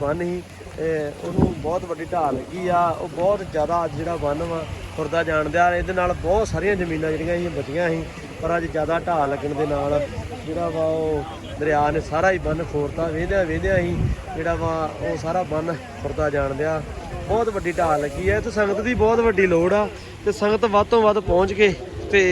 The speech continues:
ਇਹਨੂੰ ਬੰਨ੍ਹ ਨੂੰ ਜਿਹੜਾ ਵਾ ਉਹ ਬਚਾ ਸਕਦੀ ਆ ਤੇ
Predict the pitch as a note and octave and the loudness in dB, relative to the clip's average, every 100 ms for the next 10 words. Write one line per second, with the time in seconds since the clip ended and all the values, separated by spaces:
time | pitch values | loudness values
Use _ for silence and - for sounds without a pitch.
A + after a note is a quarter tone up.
0 | F3 F#3 F#3 G3 F3 D#3+ F3+ G3+ F#3 - | 4 4 4 4 4 2 4 4 2 0
1 | - - E3+ F3+ F3+ F#3 F3 E3 D3 C#3 | -8 -4 2 2 4 4 4 2 0 0
2 | D#3+ D#3+ G3 F#3 F3 D#3+ - - F#3+ E3+ | -2 0 4 6 4 0 -8 -10 -2 0
3 | E3 | 0